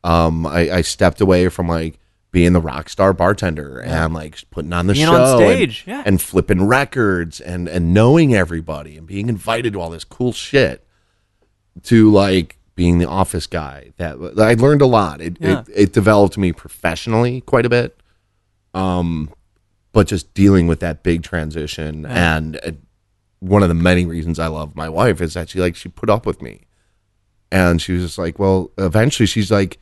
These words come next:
Speaker 1: get your head out of your ass and do something then.
Speaker 2: Right.
Speaker 1: And if you met my wife, you don't, that, that's exactly what she said. It's just little
Speaker 2: <laughs> You said she's
Speaker 1: mouth like a
Speaker 2: five two. My
Speaker 1: oh, yeah,
Speaker 2: wife's
Speaker 1: mouth
Speaker 2: like
Speaker 1: like a,
Speaker 2: five five,
Speaker 1: mouth
Speaker 2: so
Speaker 1: like
Speaker 2: it's
Speaker 1: a
Speaker 2: like,
Speaker 1: trucker. She's a total
Speaker 2: it's
Speaker 1: bulldog.
Speaker 2: amazing.
Speaker 1: It's awesome. She's the kind of exactly the woman I need.
Speaker 2: Yeah.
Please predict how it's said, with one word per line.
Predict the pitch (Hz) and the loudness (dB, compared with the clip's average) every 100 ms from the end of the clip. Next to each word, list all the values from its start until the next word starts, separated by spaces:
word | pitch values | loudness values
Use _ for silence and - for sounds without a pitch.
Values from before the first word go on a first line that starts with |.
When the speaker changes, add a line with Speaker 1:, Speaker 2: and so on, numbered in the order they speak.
| _ _ _ _ | _ _ _ _
Speaker 1:
get | - 101 | -4 0
your | 127 | 2
head | 107 123 | 4 4
out | 98 | 4
of | 92 | 2
your | 90 | 0
ass | 85 82 | 0 -2
and | 80 | -4
do | 80 92 | 0 0
something | - 87 78 71 69 | 0 -2 -4 -10 -12
then. | 62 50 | -16 -10
Speaker 2:
Right. | 131 135 160 - | -2 0 0 2
Speaker 1:
And | 139 | 4
if | 143 - | 4 4
you | 147 | 4
met | 143 | 4
my | 120 107 | 4 4
wife, | 98 104 | 4 4
you | |
don't, | 101 98 90 | 2 2 2
that, | 92 - | -2 0
that's | 98 87 | -2 -2
exactly | 90 85 101 92 92 | -4 -2 0 0 -6
what | 80 | -8
she | - | -12
said. | 76 98 90 67 78 | -8 -4 -4 -6 -14
It's | 90 | -6
just | - 90 - - | -4 -2 -2 2
little | 120 170 - | 4 4 0
Speaker 2:
<laughs> | - 170 - 247 262 208 | -6 -6 -8 -20 -6 -2
You | |
said | 202 226 | 2 2
she's | |
Speaker 1:
mouth | 151 160 - | 4 2 4
like | 175 185 | 2 2
a | 117 | -2
Speaker 2:
five | |
two. | - 180 185 180 156 | 0 4 6 6 4
My | 175 | 2
Speaker 1:
oh, | 165 | 4
yeah, | |
Speaker 2:
wife's | 165 165 | 2 2
Speaker 1:
mouth | 143 | 0
Speaker 2:
like | 131 | 2
Speaker 1:
like | 143 | 2
a, | 127 | 2
Speaker 2:
five | 131 | 0
five, | - | 0
Speaker 1:
mouth | 117 123 | 2 2
Speaker 2:
so | 151 | 0
Speaker 1:
like | 127 | -2
Speaker 2:
it's | |
Speaker 1:
a | 120 | -2
Speaker 2:
like, | 117 | 0
Speaker 1:
trucker. | 127 110 113 98 | 2 2 0 -8
She's | 98 90 | -8 -10
a | |
total | - 110 110 | 0 4 6
Speaker 2:
it's | 92 | 6
Speaker 1:
bulldog. | 87 85 82 | 4 6 4
Speaker 2:
amazing. | 82 82 | 4 2
Speaker 1:
It's | - | 0
awesome. | 85 90 - 90 | 0 0 0 -6
She's | 90 92 | -4 -6
the | 92 | -4
kind | 113 113 | -2 -2
of | 98 76 | -2 -4
exactly | 92 87 104 98 98 | -6 0 0 0 -2
the | 90 | -2
woman | 85 82 | -4 -4
I | 82 | -6
need. | 87 82 85 | -6 -8 -8
Speaker 2:
Yeah. | 131 117 | -8 -8